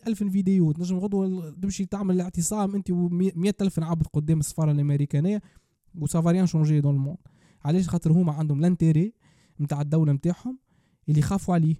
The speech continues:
كي يخافوا على لانتيري متاعهم ينجموا يعملوا اللي يجي، ينجموا يكونوا عنيفين العباد هذوما،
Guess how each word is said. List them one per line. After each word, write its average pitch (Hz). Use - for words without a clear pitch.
كي 160
يخافوا 190
على 160
لانتيري 160
متاعهم 202
ينجموا 196
يعملوا 220
اللي 196
يجي، 180
ينجموا 185
يكونوا 196
عنيفين 185
العباد 123
هذوما، 156